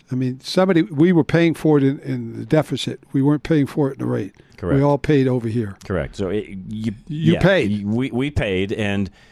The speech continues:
Speaker 2: and some of that's coming to roost now.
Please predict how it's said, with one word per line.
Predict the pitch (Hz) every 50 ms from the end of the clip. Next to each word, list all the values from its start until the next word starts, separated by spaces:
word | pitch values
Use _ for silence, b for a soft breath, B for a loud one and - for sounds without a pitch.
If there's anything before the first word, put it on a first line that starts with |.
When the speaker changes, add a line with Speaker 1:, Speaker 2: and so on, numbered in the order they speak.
| b b b
Speaker 2:
and | - 120 127 127 127 123
some | - 147 143 156
of |
that's | 151 147 143 -
coming | - - 143 135 143 135
to | 135 135
roost | 127 123 127 131 - - - - - _ _ _
now. | 139 139 135 110 95 90 98 120 135 131